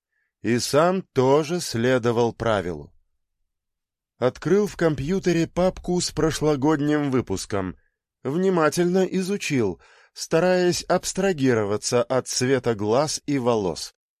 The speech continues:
Пусто. И позапрошлый год — мимо. Она могла пока не закончить, или ее отчислили,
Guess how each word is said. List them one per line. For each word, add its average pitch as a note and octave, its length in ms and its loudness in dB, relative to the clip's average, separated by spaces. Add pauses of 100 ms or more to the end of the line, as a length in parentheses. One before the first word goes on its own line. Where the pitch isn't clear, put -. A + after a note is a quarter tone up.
(600)
Пусто. B2+ 540 0 (800)
И A#2+ 180 -2
позапрошлый C#3 840 2
год — D#3+ 400 -2 (560)
мимо. A2 560 -4 (1000)
Она A#2+ 580 0
могла D#3 480 -2
пока D3 360 2
не D3+ 240 0
закончить, D3+ 1120 -4 (420)
или C3+ 500 0
ее E3 600 2
отчислили, G2+ 840 -2